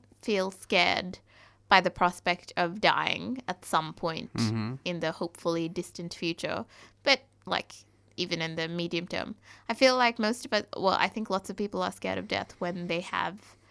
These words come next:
Speaker 1: someone, um, who's dependent on them.
Speaker 2: Hmm.
Speaker 1: Like, it's a scarier prospect when you're concerned that you're gonna leave behind unfinished business.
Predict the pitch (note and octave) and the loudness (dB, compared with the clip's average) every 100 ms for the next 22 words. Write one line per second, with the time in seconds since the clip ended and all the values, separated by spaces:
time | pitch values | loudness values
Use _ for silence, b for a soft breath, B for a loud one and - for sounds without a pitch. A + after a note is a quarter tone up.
0 | b b _ - A3+ F#3+ F#3 F3+ E3+ E3+ | b b _ 2 2 4 2 2 2 -2
1 | G3 - - - F#3+ F#3+ - G3+ - _ | -6 -10 -8 -2 0 0 -4 -12 -16 _
2 | _ - - - G3+ G3 F#3+ F3 F#3 B3+ | _ -8 -6 -2 0 0 -2 -2 0 2
3 | D#4+ D#4+ G#4 C#5+ - _ _ _ _ C3 | 2 4 2 0 -8 _ _ _ _ 2
4 | A2+ F#2 G2+ - - - - G#3+ - G#3 | 4 2 -4 -6 -4 -4 -4 -2 6 8
5 | G#3 G3+ - - - - F#3 - F3 F3 | 8 4 4 2 4 -2 -2 -2 0 2
6 | E3+ F3 F#3+ F#3+ F3+ F3 F3 - F#3+ F3 | 0 0 -2 2 2 2 0 -2 -2 -2
7 | E3+ E3 E3 F3+ F#3+ F3+ F3+ - F3 F#3+ | 0 -2 -2 -4 -4 -6 -6 -4 -4 -2
8 | F3+ F3+ - G3 B3 A4 C#5 - | -6 -6 -8 -6 0 0 0 -6